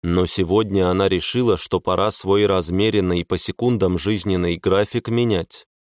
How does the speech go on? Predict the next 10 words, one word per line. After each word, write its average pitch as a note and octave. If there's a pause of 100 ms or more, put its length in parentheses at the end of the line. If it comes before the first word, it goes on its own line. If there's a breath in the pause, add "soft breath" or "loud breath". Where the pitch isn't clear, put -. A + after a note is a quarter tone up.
(160)
Согласно G2
математическим B2
моделям, A2
месяца A2
для A#2
распространения A#2
высокоинвазивного A2
вируса A2
среди G2+
Миите G2